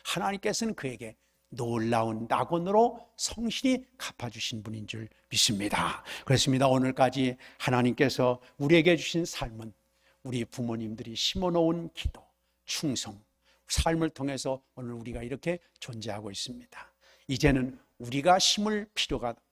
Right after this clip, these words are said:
이제는 우리가 뿌릴 때가 되었습니다. 우리가 하나님 앞에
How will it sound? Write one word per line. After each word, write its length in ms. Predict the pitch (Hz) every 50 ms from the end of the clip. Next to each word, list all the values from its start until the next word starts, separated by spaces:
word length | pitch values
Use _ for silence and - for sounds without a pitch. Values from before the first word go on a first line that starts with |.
| _ _ - _ _
이제는 340 | - 143 127 160 170 165 170
우리가 600 | 160 151 165 175 160 190 202 202 196 196 - - _ _ _ _ _ _ _ _ _ _ _ _ _ _ _ _ _ _
뿌릴 280 | - - 240 196 190 -
때가 200 | 226 202 208 220
되었습니다. 640 | 214 214 202 - - - 160 143 - - - - _ _ _ _ _
우리가 240 | - 117 117 117 117
하나님 420 | - - 127 113 107 113 110 104
앞에 300 | 107 110 _ - 113 110